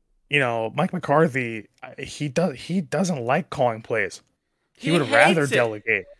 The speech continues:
Speaker 2: He hates it.
Speaker 1: He, yeah, and that,
Speaker 2: He
Speaker 1: and then
Speaker 2: wants
Speaker 1: that,
Speaker 2: to
Speaker 1: that
Speaker 2: manage the
Speaker 1: opened,
Speaker 2: whole team, which is great.
Speaker 1: and that,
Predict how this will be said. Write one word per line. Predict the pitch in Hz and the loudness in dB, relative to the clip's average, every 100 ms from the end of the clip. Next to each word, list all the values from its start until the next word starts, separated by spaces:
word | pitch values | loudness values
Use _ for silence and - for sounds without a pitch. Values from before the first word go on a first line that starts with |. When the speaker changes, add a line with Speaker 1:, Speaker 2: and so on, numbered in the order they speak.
| _ | _
Speaker 2:
He | _ 254 285 | _ -8 -8
hates | 247 277 330 - | -4 -2 -2 -4
it. | 311 196 | -2 0
Speaker 1:
He, | 143 127 _ _ _ _ _ _ _ _ | 0 -4 _ _ _ _ _ _ _ _
yeah, | 160 196 131 - | 0 2 0 0
and | - 143 | 0 4
that, | 139 | 4
Speaker 2:
He | 139 | 4
Speaker 1:
and | |
then | 143 | 4
Speaker 2:
wants | 302 | 6
Speaker 1:
that, | 302 156 | 6 4
Speaker 2:
to | |
Speaker 1:
that | 113 | 4
Speaker 2:
manage | 147 - 262 | 4 4 2
the | 147 | 2
Speaker 1:
opened, | 196 214 | 2 2
Speaker 2:
whole | 214 | -2
team, | 254 285 311 143 101 _ | -6 -6 -6 -8 -12 _
which | 165 190 | -6 -6
is | 247 220 | -10 -8
great. | 240 302 | -4 0
Speaker 1:
and | 156 151 | 0 2
that, | 143 165 | 4 4